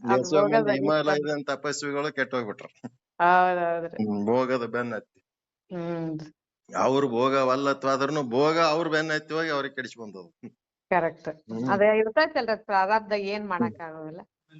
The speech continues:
Speaker 1: ಅದ್ ಅನುಭವ್ಸ ಬಿಡಂಗಿಲ್ಲ.
Speaker 2: ಹ್ಮ್.
Speaker 1: ಹಿಂಗಾಗ್ತೈತ್ರಿ.
Speaker 2: ಹಿಂಗದ ರೀ.
Speaker 1: ಹಾ.
Speaker 2: ಆಯ್ತ್ರಿ. ಆಗ್ಲಿ.
Speaker 1: ಆಯ್ತು. ನಮಸ್ಕಾರ ರೀ.
Speaker 2: ಇಹದಲ್ಲಿ ಭೋಗ, ಪರದಲ್ಲಿ
Speaker 1: ಹಾ.
Speaker 2: ಮೋಕ್ಷ ಎರಡೂ ಬೇಕನ್ಬೇಕು. ಬೇಕು ಬೇಡ ಅಂತ ಏನಿಲ್ಲ.
Speaker 1: <laughs>
Speaker 2: ಮೋಕ್ಷ ಸಾಧನೆ ಪ್ರಯತ್ನದಿಂದ ಸಿಗ್ತದ.
Speaker 1: ಹಾ.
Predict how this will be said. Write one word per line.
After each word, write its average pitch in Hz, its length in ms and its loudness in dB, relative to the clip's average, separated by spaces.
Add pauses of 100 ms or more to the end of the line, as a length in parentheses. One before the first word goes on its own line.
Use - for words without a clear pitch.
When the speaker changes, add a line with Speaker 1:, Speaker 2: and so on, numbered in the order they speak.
Speaker 1:
ಅದ್ 180 140 2
ಅನುಭವ್ಸ 196 500 2
ಬಿಡಂಗಿಲ್ಲ. 185 560 0 (180)
Speaker 2:
ಹ್ಮ್. 127 460 2 (760)
Speaker 1:
ಹಿಂಗಾಗ್ತೈತ್ರಿ. - 920 -12 (100)
Speaker 2:
ಹಿಂಗದ 98 400 -2
ರೀ. 87 160 -14 (760)
Speaker 1:
ಹಾ. 180 80 -2 (420)
Speaker 2:
ಆಯ್ತ್ರಿ. 95 400 -4 (200)
ಆಗ್ಲಿ. 107 240 2
Speaker 1:
ಆಯ್ತು. 196 300 2
ನಮಸ್ಕಾರ 226 480 2
ರೀ. 185 60 -2
Speaker 2:
ಇಹದಲ್ಲಿ 117 440 0
ಭೋಗ, 117 300 0 (300)
ಪರದಲ್ಲಿ 113 540 -2
Speaker 1:
ಹಾ. 101 100 -2
Speaker 2:
ಮೋಕ್ಷ 95 320 -2
ಎರಡೂ 113 400 2
ಬೇಕನ್ಬೇಕು. 123 680 0
ಬೇಕು 117 380 0
ಬೇಡ 110 280 2
ಅಂತ 113 280 2
ಏನಿಲ್ಲ. 453 300 -4 (180)
Speaker 1:
<laughs> - 200 -18
Speaker 2:
ಮೋಕ್ಷ 262 300 6 (120)
ಸಾಧನೆ 151 400 0
ಪ್ರಯತ್ನದಿಂದ 156 840 0
ಸಿಗ್ತದ. 131 500 -8 (800)
Speaker 1:
ಹಾ. 220 100 4